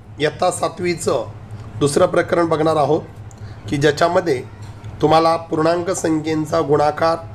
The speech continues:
भागाकार कसा करायचा ते आपण बघणार आहोत. आता पूर्णांक संख्या म्हणजे कोणत्या? तर सगळ्या ऋण, शून्य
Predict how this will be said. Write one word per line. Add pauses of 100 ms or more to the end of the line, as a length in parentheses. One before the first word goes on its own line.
(320)
भागाकार
कसा
करायचा
ते
आपण
बघणार
आहोत.
आता
पूर्णांक
संख्या
म्हणजे
कोणत्या? (760)
तर
सगळ्या (540)
ऋण, (840)
शून्य